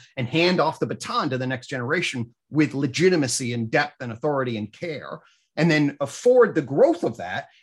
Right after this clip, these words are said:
And then what happens is then the growth of that becomes the garden. Uh, and so now we can return, and that's now the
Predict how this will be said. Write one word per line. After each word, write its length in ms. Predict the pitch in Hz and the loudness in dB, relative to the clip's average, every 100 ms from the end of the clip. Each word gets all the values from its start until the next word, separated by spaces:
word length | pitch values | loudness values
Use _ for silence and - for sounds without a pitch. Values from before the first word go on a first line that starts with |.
| - | 0
And 120 | 185 | 4
then 120 | 180 | 4
what 140 | 175 | 4
happens 360 | - 302 330 151 | 4 2 0 -2
is 120 | 147 | -4
then 140 | 147 147 | -4 -6
the 60 | 113 | -6
growth 380 | 127 147 226 156 | 0 4 4 2
of 80 | |
that 180 | 151 127 | 0 0
becomes 400 | 127 - 104 107 | -2 -6 -8 -6
the 80 | 160 | -4
garden. 520 | 135 202 277 - - _ _ | 0 2 2 0 -8 _ _
Uh, 380 | 127 127 127 127 123 - _ | -4 0 0 -2 -4 -12 _
and 120 | 131 | -6
so 100 | 165 | -2
now 200 | 151 180 | 2 4
we 100 | 180 | 2
can 160 | 170 165 | 0 -2
return, 600 | 156 - 262 302 196 160 | -4 -4 0 2 4 2
and 100 | 147 | 2
that's 240 | 143 - 156 | 0 -2 -2
now 160 | 139 | -2
the 100 | 127 | -2